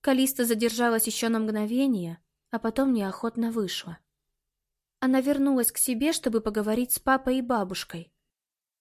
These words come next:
Мак по-прежнему сидел на кровати, а бабушка Джози нервно расхаживала по комнате, бросая нетерпеливые взгляды в окно. Калиста закрыла за собой дверь. "Я уложила Молли", сказала она.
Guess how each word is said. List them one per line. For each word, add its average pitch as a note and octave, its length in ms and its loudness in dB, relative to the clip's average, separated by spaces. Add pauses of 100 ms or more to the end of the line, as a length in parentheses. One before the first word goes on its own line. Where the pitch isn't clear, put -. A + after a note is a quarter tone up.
(240)
Мак C4+ 300 2
по-прежнему B3 640 0
сидел A3 360 0
на A#3 120 0
кровати, G3+ 640 -6 (420)
а A#3+ 120 2
бабушка A3+ 420 2
Джози B3+ 360 2
нервно G#3 460 0
расхаживала F#3 680 -2
по F3+ 140 -8
комнате, A3+ 580 -2 (300)
бросая B3+ 480 2
нетерпеливые A#3 840 0
взгляды A3 460 0
в A#3 60 0
окно. F#3+ 400 -4 (680)
Калиста C4 440 0
закрыла A3+ 440 0
за G3 140 -4
собой G3 340 -2
дверь. F3 400 -6 (1120)
"Я C#4+ 300 2
уложила D4+ 500 2
Молли", G#3 480 -2 (540)
сказала G#3+ 520 -2
она. A3 340 -4